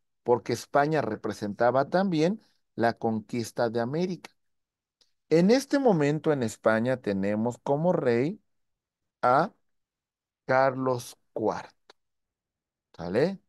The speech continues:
Inclusive tenemos un monumento de Carlos cuarto en México. ¿Saben dónde se ubica? Se ubica en el centro de la Ciudad de México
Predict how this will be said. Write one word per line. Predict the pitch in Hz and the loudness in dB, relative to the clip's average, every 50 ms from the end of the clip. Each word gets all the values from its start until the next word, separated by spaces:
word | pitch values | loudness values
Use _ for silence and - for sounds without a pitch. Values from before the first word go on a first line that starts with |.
| _ _ _ _ _ _ _ _ | _ _ _ _ _ _ _ _
Inclusive | - 151 147 143 156 156 147 - 220 226 226 240 | 0 0 0 2 2 2 2 2 2 4 4 4
tenemos | 220 - 156 147 165 185 196 208 202 196 - | 6 6 4 4 4 2 2 2 0 0 -2
un | 202 | -2
monumento | 202 208 190 170 160 151 151 156 165 - 180 160 | 0 2 2 2 2 2 0 0 0 0 0 0
de | 139 123 | 0 -2
Carlos | - - 139 139 151 156 147 | 0 0 0 2 2 0 -2
cuarto | - - 127 127 127 - 131 | 0 2 2 2 2 0 -2
en | 123 135 | -2 -2
México. | 156 190 185 - 151 139 - - 113 | -2 -4 -4 -4 -10 -6 -6 -6 -4
¿Saben | - - 160 165 175 170 160 | 0 2 4 4 4 4 4
dónde | 156 170 170 180 175 | 2 2 2 2 0
se | - - 143 | -2 -2 -2
ubica? | 123 143 147 - - 262 339 _ _ _ _ _ _ _ _ _ _ _ _ _ _ _ _ _ _ _ _ _ _ _ _ _ _ _ _ _ _ _ _ _ _ _ _ _ _ _ _ _ _ _ _ _ _ _ _ _ | -2 -2 0 2 0 0 0 _ _ _ _ _ _ _ _ _ _ _ _ _ _ _ _ _ _ _ _ _ _ _ _ _ _ _ _ _ _ _ _ _ _ _ _ _ _ _ _ _ _ _ _ _ _ _ _ _
Se | - - - 190 196 | -20 -2 0 2 2
ubica | 190 170 175 160 - - 180 185 - | 4 4 2 0 2 0 0 0 2
en | 113 120 120 | 0 -2 0
el | 120 117 - | 0 -2 -2
centro | - - 131 143 143 - 151 139 | -2 -2 -2 -2 0 -2 0 2
de | 120 107 | 2 2
la | 104 101 | 0 -2
Ciudad | 98 - 113 123 131 | -4 -2 -2 0 0
de | 147 151 | 0 -2
México | 135 123 120 117 113 - 120 - - 165 202 - | -2 -2 -4 -4 -6 -8 -12 -4 -4 -2 -2 -4